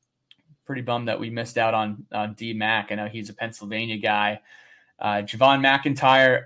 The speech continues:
another safety, twenty-eight total, or twenty-two total tackles, and then Solomon DeShields, twenty-one total tackles.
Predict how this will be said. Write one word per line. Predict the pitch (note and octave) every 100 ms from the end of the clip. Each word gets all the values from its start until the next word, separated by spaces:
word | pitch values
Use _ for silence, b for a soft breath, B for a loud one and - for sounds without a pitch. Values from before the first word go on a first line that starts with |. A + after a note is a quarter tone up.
| A#2+
another | A#2+ B2
safety, | A#2+ B2 B2 B2 A#2+
twenty-eight | G#2+ B2+ B2+ B2 A#2 -
total, | - A#2+ A#2 A#2 _
or | A#2 G#2+
twenty-two | - C3+ B2+ C3+ B2
total | - B2 A2+
tackles, | A#2+ A2+ A2 A2 A2 - -
and | A2 A2
then | G#2+
Solomon | G#2 - A2 A2+ A2+ A2 G#2+ G2+
DeShields, | G#2 - - B2 B2 A2 G#2 G#2+ - -
twenty-one | - A2 G#2+ A2 B2+ C3
total | B2+ B2 A#2+
tackles. | A#2 A#2 A2+ A2+ A2 G#2+ -